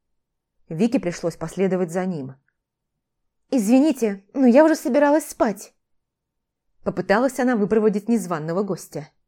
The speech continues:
«Так время-то ещё детское?» Хрипло рассмеялся мужчина.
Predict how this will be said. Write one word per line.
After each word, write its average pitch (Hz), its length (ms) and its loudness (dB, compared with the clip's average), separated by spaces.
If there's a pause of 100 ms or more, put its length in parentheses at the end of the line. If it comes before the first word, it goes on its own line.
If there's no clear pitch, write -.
(920)
«Так 208 260 2
время-то 196 560 0
ещё 147 360 -2
детское?» 170 720 -4 (1040)
Хрипло 170 460 -4
рассмеялся 226 600 -2
мужчина. 175 560 -8